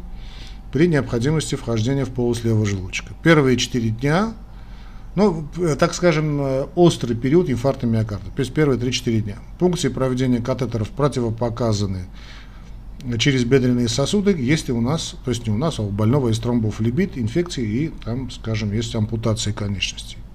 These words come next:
Ну, понятно, что там. Какие могут быть осложнения?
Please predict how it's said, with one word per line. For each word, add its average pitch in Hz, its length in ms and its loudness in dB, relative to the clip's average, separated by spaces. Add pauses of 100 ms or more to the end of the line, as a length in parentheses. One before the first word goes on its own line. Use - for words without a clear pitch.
(200)
Ну, 156 100 -2
понятно, 139 460 -2
что - 180 -12
там. 104 160 -8 (2250)
Какие 175 300 6
могут 196 320 10
быть 185 180 6
осложнения? 131 680 4